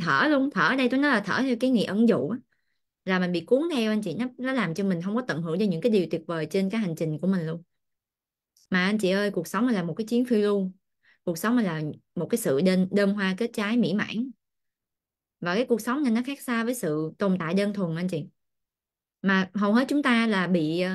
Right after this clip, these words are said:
sa lầy về những cái tiểu tiết vụn vặt, nên là mình không có cảm nhận và không có nhìn thấy được những cái điều tuyệt vời trong cuộc sống này. Có,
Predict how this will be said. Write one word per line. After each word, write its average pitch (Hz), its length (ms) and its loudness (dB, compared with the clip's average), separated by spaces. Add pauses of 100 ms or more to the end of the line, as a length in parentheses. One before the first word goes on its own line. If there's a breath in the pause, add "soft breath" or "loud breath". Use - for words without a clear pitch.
(140)
sa 220 220 0
lầy 196 160 0
về 165 100 -4
những 165 160 -4
cái - 100 -6
tiểu 170 160 0
tiết 262 120 -2
vụn 180 180 -2
vặt, 165 200 -4
nên 208 120 -2
là 190 80 0
mình 170 180 0
không 214 240 0
có 254 240 -8
cảm 180 240 0
nhận 160 180 0
và 165 60 -4
không 208 180 -6
có 247 60 2
nhìn 202 200 4
thấy 208 140 -2
được 208 180 2 (840)
những 185 200 -2
cái 269 100 -2
điều 208 240 4
tuyệt 214 160 4
vời 185 240 0
trong 202 160 -6
cuộc 165 140 -8
sống 208 240 -4
này. 196 160 -2 (3500)
Có, 269 260 2